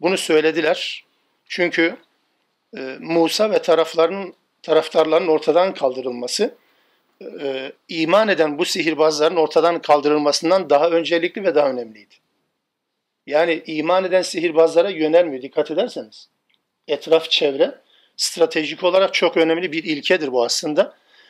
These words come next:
Çünkü sihirbazları ortadan kaldırdığınız zaman sihirbazları ortadan kaldırmış olursunuz. Ama Musa'yı ve beraberinde yani A takımı diyebileceğimiz insanları ortadan kaldırırsanız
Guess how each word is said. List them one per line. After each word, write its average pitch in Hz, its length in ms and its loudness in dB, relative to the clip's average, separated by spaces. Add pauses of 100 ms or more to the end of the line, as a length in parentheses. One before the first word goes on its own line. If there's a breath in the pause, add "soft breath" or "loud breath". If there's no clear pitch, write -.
(240 soft breath)
Çünkü 190 320 -4
sihirbazları 170 680 2
ortadan 185 360 2
kaldırdığınız 165 600 0
zaman 185 180 0
sihirbazları 190 600 2
ortadan 143 320 -2
kaldırmış 123 500 -4
olursunuz. - 560 -16 (640)
Ama 180 180 -2
Musa'yı 165 520 0
ve 175 160 2
beraberinde 160 720 4 (460 soft breath)
yani 151 300 2
A 175 220 2
takımı 170 380 0
diyebileceğimiz 156 680 -2
insanları 156 520 0
ortadan 147 320 -2
kaldırırsanız 180 720 -2